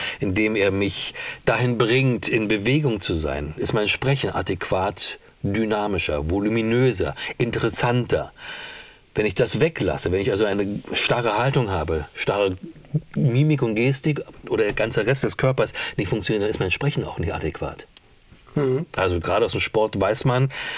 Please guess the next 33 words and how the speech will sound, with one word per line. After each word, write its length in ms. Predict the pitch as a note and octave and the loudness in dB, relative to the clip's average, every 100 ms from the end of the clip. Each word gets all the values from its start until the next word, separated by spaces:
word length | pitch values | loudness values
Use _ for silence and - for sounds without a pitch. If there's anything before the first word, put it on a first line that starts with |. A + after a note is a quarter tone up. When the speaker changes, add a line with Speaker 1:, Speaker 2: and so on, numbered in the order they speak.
| - - | -6 -2
Speaker 1:
je 80 | |
mehr 140 | G#2 A2 | 2 2
ich 100 | G2+ | 2
trainiert 520 | - B2 B2+ D3 - | 2 4 4 2 2
bin, 220 | D3+ C#3 | 2 4
je 180 | A2 F#2+ | 2 0
flüssiger 540 | - A2 C#3 C3+ B2+ | 0 2 2 2 2
meine 180 | A#2 A2 | 2 2
Bewegungen 500 | G#2+ G2+ A2+ B2+ B2+ | 0 2 2 2 2
sind, 220 | A#2+ A2+ | 2 0
umso 280 | A#2 G#2 G#2+ | 0 0 0
schöner 600 | G2 - A#2+ B2 B2 C3 C3 - - - | 0 2 2 2 2 2 0 -6 -8 -4
kann 200 | - G#2+ | -2 0
ich 120 | B2 | 0
etwas 320 | A#2+ - A2+ - | 0 2 0 2
voll-, 200 | A2+ G2+ | 2 2
vollbringen. 800 | - A#2+ G#2+ A2 D3+ D3 F#2 F2 - - | 0 0 2 4 4 4 2 -4 -10 -8
So 140 | - E2+ | -2 0
ist 60 | |
es 120 | G#2+ - | 0 0
letztendlich 560 | G#2+ - A#2 A2 A2+ | 0 0 0 0 0
mit 120 | G#2+ | 0
dem 100 | F#2+ | -2
Sprechen 420 | F2+ - G#2+ C#3+ B2+ | -2 0 0 2 0
und 200 | A2+ G2+ | 0 -2
dem 220 | G2 F2+ | -2 -2
Ganzen 360 | - B2 - A2 | -2 -2 0 0
drumherum 400 | A2 G#2 F#2+ G#2+ | 0 0 0 2
auch 240 | E3 A2 | 2 2
so. 360 | - D2+ C#2+ E2 | -2 -6 -6 -4
Je 80 | G#2 | -2
mehr 240 | G#2 A#2+ | 0 0
ich 180 | A2+ - | 0 -4